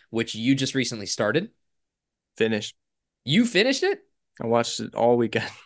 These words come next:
Speaker 2: <laughs>
Speaker 1: Okay. Is, does
Speaker 2: Save
Speaker 1: that
Speaker 2: your
Speaker 1: make
Speaker 2: thoughts.
Speaker 1: your, does that make your list? Okay, got it. All right. Well, so that's all my honorable mentions. So
Speaker 2: Okay, great. Well, then let's keep talking about Fall of the House of Usher, 'cause Fall of the House of Usher is five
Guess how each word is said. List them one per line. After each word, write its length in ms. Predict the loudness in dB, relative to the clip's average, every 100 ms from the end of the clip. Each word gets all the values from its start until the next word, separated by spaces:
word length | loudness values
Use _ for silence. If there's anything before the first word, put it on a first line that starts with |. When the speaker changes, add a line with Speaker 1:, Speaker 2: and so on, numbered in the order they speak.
| -20 -14
Speaker 2:
<laughs> 100 | -14 _ _ -18 -18 -14 -16 _ _ -14
Speaker 1:
Okay. 360 | -8 -6 -4 -4 -2
Is, 140 | 0
does 220 | 2 8
Speaker 2:
Save 120 | 10
Speaker 1:
that 60 | 10
Speaker 2:
your 100 | 8
Speaker 1:
make 80 | 8
Speaker 2:
thoughts. 140 | 6
Speaker 1:
your, 80 | 4 0 -6 _ _ -6
does 60 | -2
that 120 | 0
make 140 | -2
your 100 | 0
list? 300 | -2 -2 -6 -8
Okay, 260 | -8 -8 -8
got 200 | -6 -6
it. 100 | -8 -4
All 80 | -2
right. 160 | 0
Well, 260 | 0 0 -2 -18 _ _
so 120 | 0
that's 180 | 2 4
all 120 | 2
my 280 | 4 2 0
honorable 360 | 0 -4 -2 -4
mentions. 380 | -6 -6 -10 -8
So 360 | -4 -4 -6 _ _ _ _ _ -8
Speaker 2:
Okay, 200 | -4 0
great. 240 | 0 2
Well, 120 | 4
then 140 | 6 6
let's 180 | 4 2
keep 240 | -2 0
talking 300 | 0 0 2
about 260 | 4 4 4
Fall 160 | 2
of 60 | 2
the 60 |
House 200 | -2 -2
of 80 | -2
Usher, 240 | -4 -6 -8
'cause 200 | -8 0
Fall 180 | 4
of 40 | 4
the 60 |
House 200 | 4 0 0
of 60 |
Usher 180 | -2 -2
is 100 | -4
five 380 | -2 -2 -4